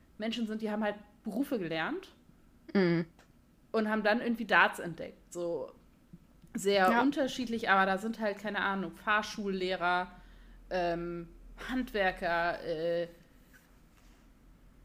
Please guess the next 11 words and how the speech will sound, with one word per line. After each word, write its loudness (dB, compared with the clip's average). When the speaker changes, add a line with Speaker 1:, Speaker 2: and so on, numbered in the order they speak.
Speaker 1:
viel -2
eben, -2
also, -2
ähm, -4
hier -6
so -8
Ha-, -12
Krankenhausmitarbeiter, -2
keine -4
Ahnung, -4
Feuerwehrmänner. -2